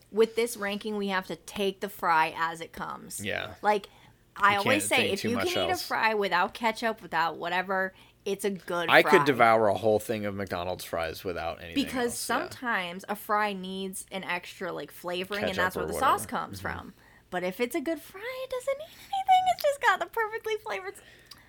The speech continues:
Speaker 1: I could talk about it for a while.
Speaker 2: Uh. <laughs>
Speaker 1: But, yeah, I, I don't support Cane's fries. I think they should be better. It's like, I think Cane's should be better in general.
Speaker 2: You are a massive hater because Cane's doesn't need to be better. They've already got the best damn chicken dip sauce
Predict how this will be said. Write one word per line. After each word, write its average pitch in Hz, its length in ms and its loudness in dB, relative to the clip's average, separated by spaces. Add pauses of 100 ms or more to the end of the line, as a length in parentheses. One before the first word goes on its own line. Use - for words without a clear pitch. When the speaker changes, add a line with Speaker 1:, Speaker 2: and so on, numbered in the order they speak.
(100)
Speaker 1:
I 247 100 4
could 262 140 -6
talk 202 180 -2
about 180 220 -10
it 185 60 -14
for 185 100 -10
a 185 80 -6
while. 180 340 2 (240)
Speaker 2:
Uh. 170 100 4
<laughs> - 40 0
Speaker 1:
But, 220 420 8
yeah, 175 240 -4 (160)
I, 226 260 6
I 226 140 8
don't 220 480 -4
support 202 440 -4
Cane's 147 340 -14
fries. - 500 -14 (500)
I 214 120 4
think 214 240 2
they 220 100 2
should 214 180 -4
be 220 120 0
better. 170 400 -4 (320)
It's 226 180 -2
like, 226 320 2 (720)
I 226 100 2
think 311 240 -8
Cane's 220 320 -2
should 208 220 -4
be 208 100 0
better 175 380 0
in 175 180 -10
general. 120 480 -12
Speaker 2:
You 120 380 2
are 107 420 6
a 98 120 -4
massive 92 760 2
hater 82 340 -4
because 92 540 -6
Cane's 117 340 -6
doesn't 92 320 -8
need 110 220 -6
to 98 80 -10
be 85 140 -8
better. 82 320 -6
They've 90 240 -4
already 98 420 0
got 92 320 0
the 87 80 -6
best 87 480 -2
damn 90 300 -4
chicken 87 400 -6
dip 90 240 -4
sauce 90 420 -2